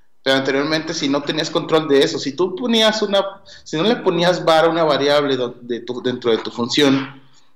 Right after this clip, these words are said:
este, podrías volverla global o inclusive, peor aún, sobreescribir una variable que ya existía de manera global.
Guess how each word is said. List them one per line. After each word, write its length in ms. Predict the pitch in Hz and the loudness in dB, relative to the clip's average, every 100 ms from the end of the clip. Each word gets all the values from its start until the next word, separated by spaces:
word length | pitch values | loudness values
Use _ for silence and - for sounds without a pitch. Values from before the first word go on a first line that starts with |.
| - | -8
este, 260 | 127 131 | -6 -2
podrías 340 | 131 139 135 151 | 0 4 4 4
volverla 380 | 160 156 156 156 | 2 2 2 2
global 500 | 131 120 135 165 165 | 2 2 0 0 -2
o 80 | 139 | -4
inclusive, 560 | 135 123 131 143 160 151 | -4 -6 -4 0 0 0
peor 300 | 127 131 160 | 2 2 2
aún, 260 | 151 175 | 0 -2
sobreescribir 540 | - 135 123 127 131 156 | 0 0 0 2 2 4
una 100 | 147 | 4
variable 380 | 127 139 151 | 4 2 0
que 160 | - 110 | -4 -2
ya 120 | 131 | 0
existía 480 | 233 - 139 - 160 | 0 -2 -10 0 2
de 80 | 147 | 2
manera 300 | 127 135 139 | 2 0 0
global. 400 | 123 113 135 | 0 0 0